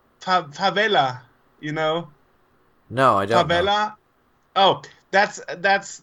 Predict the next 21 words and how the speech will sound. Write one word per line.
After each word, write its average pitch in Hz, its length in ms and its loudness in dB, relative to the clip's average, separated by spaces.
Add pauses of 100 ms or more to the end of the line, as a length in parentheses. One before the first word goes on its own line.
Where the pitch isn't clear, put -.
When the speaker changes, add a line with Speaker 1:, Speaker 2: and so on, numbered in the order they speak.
Speaker 1:
the, 165 400 -2
um, 147 420 0 (120)
slums, 208 760 -2
you 165 80 -10
would 151 200 -12
say 151 180 -6
in 143 80 -10
English. 135 460 -8
Speaker 2:
Oh, 101 200 0
okay. 82 300 -6 (440)
Speaker 1:
Slum 185 340 0
places. 156 500 -4 (320)
But, 202 320 0 (200)
but 190 320 0
anyway, 208 680 0
it 190 200 -2
turned 208 320 -2
out 185 360 0
that 170 380 0
even, 208 480 -4 (360)
even 170 560 -2